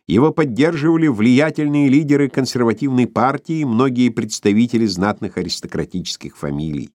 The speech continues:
Кампания в поддержку Черчилля была поставлена на широкую ногу. И все же его противник, капитан Никольсон, незначительная политическая фигура,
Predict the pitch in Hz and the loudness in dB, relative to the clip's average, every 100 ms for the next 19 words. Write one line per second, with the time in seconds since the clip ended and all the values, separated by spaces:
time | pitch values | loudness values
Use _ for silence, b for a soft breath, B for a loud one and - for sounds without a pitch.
0 | _ _ _ b _ 123 131 110 151 180 | _ _ _ b _ -2 0 0 0 0
1 | 185 - - 151 135 170 - 160 - 135 | -4 -4 -4 0 0 0 0 -2 2 0
2 | 156 - 151 151 131 127 120 - 135 131 | 0 -2 -2 0 0 0 -2 -4 -2 -2
3 | 123 120 113 107 104 107 92 95 90 90 | -2 -2 -2 -2 -2 -2 0 0 0 -2
4 | 73 57 - _ _ _ _ _ _ _ | -4 -8 -18 _ _ _ _ _ _ _
5 | _ _ _ _ - 135 - 226 165 104 | _ _ _ _ 0 0 4 2 2 0
6 | 90 104 95 101 95 139 101 67 - 90 | -2 -2 -2 -4 0 0 0 -6 -6 -6
7 | 78 85 92 76 73 139 208 104 82 - | -4 -4 -2 -2 0 0 0 -2 -4 -10
8 | - - _ _ _ _ _ _ _ 233 | -14 -18 _ _ _ _ _ _ _ 0
9 | 202 214 190 208 190 95 82 78 80 78 | 2 2 0 -2 -2 -2 -2 -2 -2 -4
10 | - 107 - - 62 - 73 143 220 117 | -4 -4 -6 -6 -8 -6 -2 0 2 0